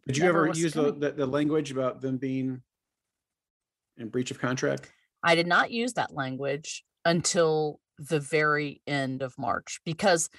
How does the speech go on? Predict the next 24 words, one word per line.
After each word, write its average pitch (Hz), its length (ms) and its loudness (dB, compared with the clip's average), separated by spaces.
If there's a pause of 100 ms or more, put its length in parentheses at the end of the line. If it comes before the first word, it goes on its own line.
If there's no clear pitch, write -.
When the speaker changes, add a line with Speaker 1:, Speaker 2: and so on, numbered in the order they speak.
(300)
Speaker 2:
again, 196 440 2
we 220 140 -2
were 339 160 0
still 202 400 0
as 160 120 0
a 156 140 -8
team 330 400 -4
thinking, 147 640 -4 (360)
"We 190 180 2
need 220 240 2
to 359 100 0
compel 214 500 0
them 180 180 -4
to 156 100 -14
pay." 127 580 -6
We 151 140 -2
didn't 190 340 2
wanna 165 280 2
get 151 180 -2
out 147 180 2
of 180 60 -2
the 147 160 -6
agreement 139 480 -6
necessarily. 135 920 0